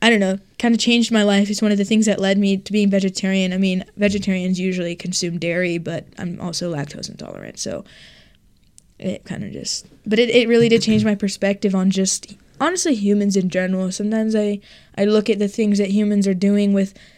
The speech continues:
this amazing world that we were just, like, were gifted with. We have such an amazing world. We have such amazing opportunities to, like,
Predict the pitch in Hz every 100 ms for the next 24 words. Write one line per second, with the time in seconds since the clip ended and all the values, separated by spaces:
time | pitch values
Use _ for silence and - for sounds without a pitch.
0 | _ 220 214 202 202 220 214 196 202 226
1 | 220 196 196 196 196 196 202 190 190 175
2 | 190 196 254 185 170 196 208 196 - 226
3 | 240 214 220 233 214 185 214 196 196 196
4 | 202 208 196 196 208 202 185 190 - 202
5 | 202 185 185 190 180 180